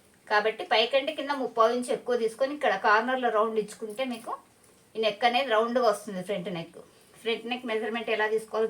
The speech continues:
చూశారు కదా. ఇక్కడ హాఫ్ ఇంచ్ వదిలేసి ఇలా చూడండి, స్ట్రైట్గా ఎంత ఉందో అంత తీసేసుకోండి. తీసేసుకొని పైన రెండు ఇంచులు అయితే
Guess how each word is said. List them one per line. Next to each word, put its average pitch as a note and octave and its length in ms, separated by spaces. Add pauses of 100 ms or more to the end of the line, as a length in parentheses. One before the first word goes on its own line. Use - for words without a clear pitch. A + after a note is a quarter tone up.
చూశారు A3 340
కదా. D#4+ 140 (680)
ఇక్కడ - 160 (100)
హాఫ్ G3 180
ఇంచ్ A#3 180
వదిలేసి B3 480 (460)
ఇలా B3 120 (100)
చూడండి, C4+ 360
స్ట్రైట్గా A3 440
ఎంత G3+ 180
ఉందో C4 200
అంత C4 120 (100)
తీసేసుకోండి. F3+ 600 (680)
తీసేసుకొని C4 540 (140)
పైన B3+ 180 (160)
రెండు A3+ 240
ఇంచులు C4 300
అయితే A#3 160